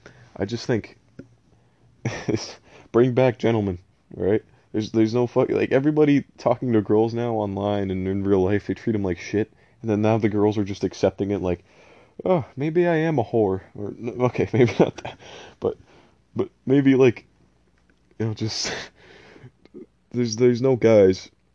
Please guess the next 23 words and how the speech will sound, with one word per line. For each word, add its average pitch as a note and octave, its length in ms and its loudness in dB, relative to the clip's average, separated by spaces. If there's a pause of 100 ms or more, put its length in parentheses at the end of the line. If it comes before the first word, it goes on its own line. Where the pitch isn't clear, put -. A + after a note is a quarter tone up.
(260)
there's, A#2 240 -2
well, G#2 200 -6
not A2+ 200 2
many G2+ 340 4
anymore E2+ 420 -2
at - 60 -6
my F2 180 -2
age E2+ 380 -2
that F2+ 140 0
are F2 80 0
treating F2+ 400 -2
girls F2+ 340 0
with F2+ 100 -8
some - 160 -8
respect. F2+ 500 -4 (360)
And G#2+ 180 2
the G#2+ 60 6
ones A2+ 280 4
that A2 140 6
are, G#2 440 4 (180)
are F#2+ 120 0
considered F#2+ 500 -2
creeps - 580 -4